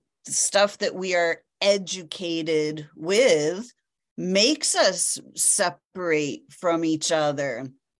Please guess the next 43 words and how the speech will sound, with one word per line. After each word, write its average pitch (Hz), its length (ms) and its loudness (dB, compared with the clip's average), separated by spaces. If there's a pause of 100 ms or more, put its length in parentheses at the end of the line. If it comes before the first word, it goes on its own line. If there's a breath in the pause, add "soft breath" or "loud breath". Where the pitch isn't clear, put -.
(160)
divides 175 640 4
us 156 400 2
and 170 280 -2
conquers, 165 920 -2
you 147 80 -8
know, 156 280 -4 (300 loud breath)
the 170 80 -8
good 226 300 2
students 208 440 -4
from 190 240 -2
the 175 80 -6
bad 185 360 -4
students, 170 520 -4
and, 165 260 -2
"Oh, 208 160 0
you're 233 240 0
never 214 280 -2
gonna 196 220 -8
succeed," 196 760 -4
and, 175 380 -2
you 170 120 -6
know, 165 200 -4
"Oh, 208 200 2
you're 214 220 -4
going 202 280 -4
to - 60 -10
college, 190 420 -6
so 190 120 -6
you're 190 160 -6
gonna 190 160 -6
be 180 120 -6
amazing," 180 680 -4
you 185 100 -10
know, 160 160 -8
like, 185 220 -4
all 269 220 2
of 262 120 -4
these 214 300 -4
ideas 180 840 0 (320 loud breath)
that 240 200 0
we 180 260 -8
are 208 200 -4
sold 220 1160 -2